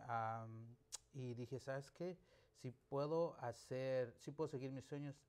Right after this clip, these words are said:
si a la edad de este, de este año ya me ga-, ya, ah, ya gané algo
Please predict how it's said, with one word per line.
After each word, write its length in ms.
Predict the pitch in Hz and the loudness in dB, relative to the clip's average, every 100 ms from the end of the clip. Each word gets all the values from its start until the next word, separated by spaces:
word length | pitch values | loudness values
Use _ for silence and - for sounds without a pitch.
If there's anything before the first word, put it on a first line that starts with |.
| - - - | -20 -20 -6
si 140 | - | 2
a 40 | 127 | 6
la 100 | 131 | 8
edad 200 | 135 143 | 8 6
de 80 | 143 | 2
este, 320 | 139 - 135 | 0 -2 0
de 80 | 135 | 0
este 160 | - | 4
año 240 | 139 139 131 | 4 4 -2
ya 200 | 127 135 | 0 2
me 320 | 143 143 131 - 147 | 2 0 0 -6 -4
ga-, 260 | 127 127 131 | -2 -2 0
ya, 340 | 131 139 139 123 | 4 4 2 -2
ah, 400 | 127 123 123 123 127 - _ _ _ _ _ _ - - | -4 -2 -2 -4 -10 -16 _ _ _ _ _ _ -20 -8
ya 320 | 131 139 147 | 4 6 8
gané 280 | 147 143 139 | 8 6 6
algo 400 | 127 143 113 117 | 4 4 2 -2